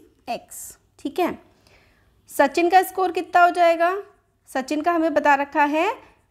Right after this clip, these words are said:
क्या होगा? सचिन का दुगना है स्कोर, तो सचिन का टू एक्स हो जाएगा। अब हमें बता रखा है कि इन दोनों का स्कोर अगर हम ऐड कर दें तो डबल सेंचुरी से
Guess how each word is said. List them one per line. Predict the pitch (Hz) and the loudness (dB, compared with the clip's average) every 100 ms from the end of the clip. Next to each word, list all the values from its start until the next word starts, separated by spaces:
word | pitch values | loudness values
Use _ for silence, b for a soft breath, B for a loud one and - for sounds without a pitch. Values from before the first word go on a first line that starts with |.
| _ | _
क्या | 302 320 | 0 2
होगा? | 381 370 320 | 2 2 0
सचिन | 294 254 294 | -2 -4 -4
का | 302 | -4
दुगना | 339 247 214 220 | -4 -4 -6 -4
है | 240 240 | -4 -4
स्कोर, | 240 - 233 226 240 _ | -10 -10 -6 -4 -6 _
तो | 262 | -8
सचिन | 254 240 285 | -6 -4 -6
का | - 381 | -2 -2
टू | 392 233 - | -2 -6 -6
एक्स | 139 - | -8 -16
हो | - | -18
जाएगा। | - - - - - _ _ b b b b - | -14 -16 -16 -20 -20 _ _ b b b b 2
अब | 370 381 | 2 2
हमें | 349 339 | 0 0
बता | 285 240 220 | 0 0 0
रखा | 214 - 247 | -2 -4 -4
है | 254 262 392 B _ | -2 -4 -4 B _
कि | 392 | -4
इन | - 370 466 285 | -2 -2 -2 -2
दोनों | 262 247 302 392 | -4 0 0 2
का | 480 453 | 0 -2
स्कोर | - 285 262 359 | -4 -2 0 0
अगर | - 285 254 330 | 0 -2 2 0
हम | 339 440 453 - 254 | 0 -2 -4 -8 -4
ऐड | 240 277 370 403 | 0 2 2 0
कर | 269 190 | -4 -4
दें | 147 208 269 403 b b b _ _ | -8 -8 -6 -8 b b b _ _
तो | 302 403 | 0 0
डबल | 403 208 269 240 349 480 | 0 2 4 6 4 2
सेंचुरी | - 370 269 - 277 269 269 | -2 -4 -4 -6 -6 -6 -6
से | - 269 285 | -8 -6 -4